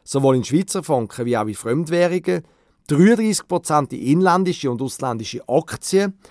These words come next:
circa fünfundzwanzig Prozent in Immobilien, zwei Prozent in Infrastrukturanlagen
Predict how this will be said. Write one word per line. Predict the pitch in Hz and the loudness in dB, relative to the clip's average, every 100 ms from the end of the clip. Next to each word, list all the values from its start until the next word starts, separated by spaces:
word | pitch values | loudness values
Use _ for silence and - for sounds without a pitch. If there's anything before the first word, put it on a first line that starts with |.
| _ _ _ - | _ _ _ 0
circa | 156 151 135 | 4 4 2
fünfundzwanzig | 120 147 196 220 - 160 - | 0 4 4 0 -2 -4 -4
Prozent | - 135 139 127 135 | -10 -6 -4 -4 -6
in | 120 | -4
Immobilien, | 123 120 104 127 151 190 202 196 180 _ _ _ | -2 -2 -2 -2 0 2 2 2 -4 _ _ _
zwei | - 131 139 | -4 0 0
Prozent | 180 175 - 143 131 117 | 2 -2 0 -2 -2 -4
in | 131 185 | -2 0
Infrastrukturanlagen | 196 196 - 202 - - 180 170 156 156 151 147 156 143 | 0 -2 -2 -6 -8 -2 0 2 4 4 6 4 0 -4